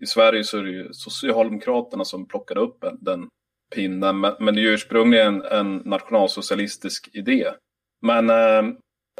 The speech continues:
Socialdemokraterna i Sverige kom väl till makten, kan man väl säga, i stort sett, eller, eh,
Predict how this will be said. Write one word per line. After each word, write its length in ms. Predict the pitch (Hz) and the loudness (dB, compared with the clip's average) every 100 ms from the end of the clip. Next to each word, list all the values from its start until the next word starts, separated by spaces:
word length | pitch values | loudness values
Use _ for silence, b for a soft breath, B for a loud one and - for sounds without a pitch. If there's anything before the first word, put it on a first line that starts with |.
| - | -14
Socialdemokraterna 960 | 247 269 285 269 247 269 294 294 277 254 | -8 -4 2 4 4 2 2 0 -4 -2
i 40 | |
Sverige 400 | 240 233 160 110 | -2 -2 0 -4
kom 220 | - 110 | -6 -4
väl 100 | 107 | -4
till 140 | 104 104 | -4 -2
makten, 520 | 113 - _ 107 90 | -4 -4 _ -8 -6
kan 140 | - | -6
man 140 | 107 98 | -6 -6
väl 100 | 101 | -6
säga, 420 | 113 98 92 90 - | -4 -2 -2 -2 -8
i 40 | - | -12
stort 300 | 107 98 - | -12 -12 -6
sett, 360 | 98 90 - | -6 -6 -6
eller, 180 | 95 90 | -4 -4
eh, 400 | - - - | -4 -12 -16